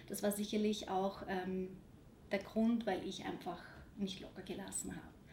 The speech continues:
Also es ist leider Gottes heutzutage immer noch so, dass Kinder sehr spät diagnostiziert werden, weil es viele Ärzte trotzdem nicht kennen, weil es eben sehr selten ist. Ähm, auch dann Eltern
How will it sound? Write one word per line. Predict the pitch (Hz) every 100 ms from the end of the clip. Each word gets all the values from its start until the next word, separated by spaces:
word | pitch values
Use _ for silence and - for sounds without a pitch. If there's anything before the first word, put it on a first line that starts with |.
| - - -
Also | - 190
es | 185
ist | 196 - -
leider | 202 190 208
Gottes | 214 196 214 214
heutzutage | 185 175 180 - 214 208 - 214
immer | 226 247
noch | 226 226
so, | - 214 220
dass | 220 214 202
Kinder | - 220 214 214
sehr | 208 175
spät | - - 190 214
diagnostiziert | 226 226 220 226 - 214 226 220 -
werden, | 208 208
weil | 196 -
es | 196 -
viele | - 214
Ärzte | 214 202 - 208 185
trotzdem | - 208 - 185
nicht | 185 -
kennen, | - 220 277
weil | 240 180
es | 190
eben | - -
sehr | - -
selten | - - 233 -
ist. | 262 262 - - - - - - - -
Ähm, | 202 202 202 202 202 208 - - - - - - - - -
auch | - 196 196 -
dann | 190 196 185
Eltern | - 202 214 - 214 208